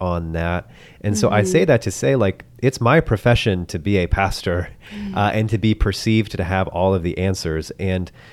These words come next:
Speaker 1: the, uh, revelation is that I don't. Um, <laughs>
Speaker 2: <laughs>
Speaker 1: and none of us have all of the answers.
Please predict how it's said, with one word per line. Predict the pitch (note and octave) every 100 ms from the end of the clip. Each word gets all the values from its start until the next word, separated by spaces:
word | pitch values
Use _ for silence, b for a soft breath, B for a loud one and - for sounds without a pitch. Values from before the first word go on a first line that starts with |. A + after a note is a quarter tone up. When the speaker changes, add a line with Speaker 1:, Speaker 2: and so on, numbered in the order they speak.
| B
Speaker 1:
the, | - E2+ G2 F#2+ F2+ F2 - b b b -
uh, | F2 A#1
revelation | C#3 F#3+ D#3 E3+ F3 E3
is | D3
that | D3+
I | C3+
don't. | A2 G#2+ D#2 - - -
Um, | G#2+ G#2 G#2+ G#2 G#3 B3 A3+
<laughs> |
Speaker 2:
<laughs> | -
Speaker 1:
and | A#2+ A#2 A#2
none | A#2+
of | D#3+ B2
us | A2+ -
have | G#2+ G#2 F#2
all | G2 G#2+ A2
of | F2+
the | G2+ G2+
answers. | G#2 A#2+ - F#2 F#2